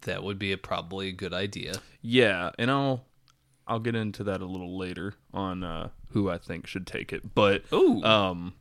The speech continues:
Speaker 1: Hmm, dropping some hints, huh?
Speaker 2: Yeah, dropping some hints. But yeah, um, it, it sucks when any game's delayed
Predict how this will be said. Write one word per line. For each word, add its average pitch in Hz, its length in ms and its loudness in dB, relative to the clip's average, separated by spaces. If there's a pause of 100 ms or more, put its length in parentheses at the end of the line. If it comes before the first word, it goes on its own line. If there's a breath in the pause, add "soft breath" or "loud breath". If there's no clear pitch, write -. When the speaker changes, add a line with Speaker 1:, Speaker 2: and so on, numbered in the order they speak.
(160)
Speaker 1:
Hmm, 170 320 -8 (120)
dropping 87 360 -6
some - 240 -14
hints, - 320 -14
huh? 135 80 -2
Speaker 2:
Yeah, 92 200 2
dropping 98 320 -4
some 95 160 -8
hints. - 420 -8 (100)
But 170 180 10
yeah, 113 220 10 (160)
um, 123 460 8 (260)
it, 151 180 8
it 165 140 8
sucks 185 320 6
when 117 140 6
any 107 160 4
game's 90 480 -2 (320)
delayed 87 400 -4